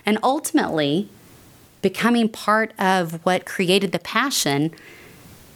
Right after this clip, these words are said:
in me helping people connect dots with information that was relevant to their health condition that maybe they didn't know. Maybe their doctor wasn't familiar with. Maybe their nutritionist didn't know.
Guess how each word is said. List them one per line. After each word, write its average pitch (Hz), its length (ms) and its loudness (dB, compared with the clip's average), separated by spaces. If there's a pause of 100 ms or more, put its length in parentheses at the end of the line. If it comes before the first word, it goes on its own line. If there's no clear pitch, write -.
(220)
in 220 260 4
me 233 200 4
helping 220 420 2
people 208 300 -2
connect 233 380 0
dots - 640 0 (1080)
with 190 420 2
information 220 840 2
that 190 180 2
was 254 420 0
relevant 165 500 -2
to - 80 -8
their 156 140 0
health 143 260 -2
condition 147 600 0 (880)
that 220 160 -2
maybe 240 520 4
they 254 140 2
didn't 233 280 2
know. 202 480 2 (1700)
Maybe 180 220 2
their 247 120 2
doctor 214 400 0
wasn't 202 300 0
familiar 170 420 2
with. - 260 -6
Maybe 185 240 4
their 254 140 4
nutritionist 214 760 0
didn't 160 240 0
know. 135 240 0